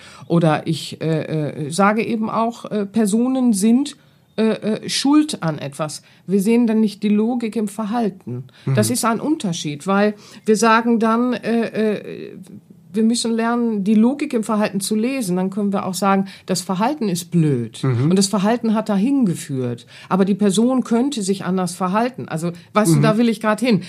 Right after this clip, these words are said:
Speaker 1: Wir sprechen uns, äh, sonst so ab, dass wir uns verbessern können.
Speaker 2: Ja.
Speaker 1: Wir degradieren uns im, im Gegenseitigen und wir machen Schuldzuweisungen. So kommt Hass in der Welt zustande.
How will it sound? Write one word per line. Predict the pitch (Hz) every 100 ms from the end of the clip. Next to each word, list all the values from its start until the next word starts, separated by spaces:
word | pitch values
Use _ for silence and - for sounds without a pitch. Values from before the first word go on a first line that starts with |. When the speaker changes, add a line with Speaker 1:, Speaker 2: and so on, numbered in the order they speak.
| -
Speaker 1:
Wir | 202
sprechen | 196 - 233 277 277
uns, | 185 190 190
äh, | - 202 196 175
sonst | 185 220 233 -
so | 202
ab, | 214 -
dass | 208 208
wir |
uns | 202 196
verbessern | 208 190 330 339 254 156
können. | 156 143
Speaker 2:
Ja. | 107 123 - -
Speaker 1:
Wir | 208
degradieren | 196 208 208 196 220 302 294 202
uns | 185 160 -
im, | 160 160
im | 165 156
Gegenseitigen | 147 127 123 127 120 117 170 196
und | 196 196
wir | 202
machen | 202 214
Schuldzuweisungen. | 196 240 262 - 214 208 202 196
So | 214
kommt | 226 214 -
Hass | 233 -
in | 202
der | 196 190
Welt | 196 196
zustande. | 208 - 226 220 143 120